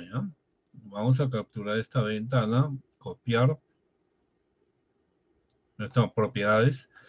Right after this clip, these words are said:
Voy a capturar esta ventana, las coordenadas. Nuevo. Estas coordenadas acá, del B M tres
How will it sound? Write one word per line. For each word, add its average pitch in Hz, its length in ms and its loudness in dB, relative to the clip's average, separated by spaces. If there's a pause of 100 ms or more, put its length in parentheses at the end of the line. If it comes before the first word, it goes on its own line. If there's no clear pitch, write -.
(240)
Voy 160 160 6
a 180 140 4
capturar 143 500 10
esta 151 220 6
ventana, 139 580 8
las 123 240 2
coordenadas. 123 960 8 (1600)
Nuevo. 117 680 2 (1600)
Estas 127 320 2
coordenadas 104 580 0
acá, 92 140 -4
del 104 220 -2
B 123 100 8
M 127 180 12
tres 117 420 -2